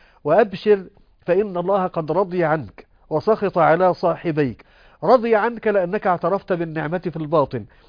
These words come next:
وتحدثت بها في الظاهر وصرفتها في محاب الله ومراضي الله ولم تبخل منها على فقراء الله.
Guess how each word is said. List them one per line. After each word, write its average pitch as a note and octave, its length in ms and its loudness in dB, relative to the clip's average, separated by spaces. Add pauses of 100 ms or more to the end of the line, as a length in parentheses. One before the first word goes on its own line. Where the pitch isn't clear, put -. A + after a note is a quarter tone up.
(200)
وتحدثت E3 640 -4
بها F#3 280 0
في F3 80 -6
الظاهر D#3 500 0 (400)
وصرفتها G3 720 -2
في F#3 200 -4
محاب F3 440 -4
الله E3 340 0 (280)
ومراضي D#3+ 500 0
الله E3 300 2 (320)
ولم D#3+ 220 2
تبخل F#3 420 -2
منها F#3 320 -2
على E3+ 260 0
فقراء D#3+ 480 0
الله. F3+ 400 6